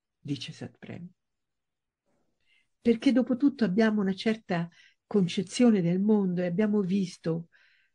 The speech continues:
o creduto di vedere quello che deve essere il prossimo stadio della coscienza umana,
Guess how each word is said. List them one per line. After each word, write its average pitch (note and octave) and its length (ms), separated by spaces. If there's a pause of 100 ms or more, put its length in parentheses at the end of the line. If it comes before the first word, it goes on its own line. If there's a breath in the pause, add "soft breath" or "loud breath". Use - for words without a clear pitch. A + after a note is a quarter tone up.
(400)
o G#3 200
creduto G3 600
di E3 120
vedere E3 520 (260)
quello F#3+ 240
che G3 100
deve F#3+ 240
essere F#3+ 320
il D#3+ 140
prossimo D#3 480
stadio C#3+ 640 (340 soft breath)
della D3+ 240
coscienza C3+ 640
umana, C#3 540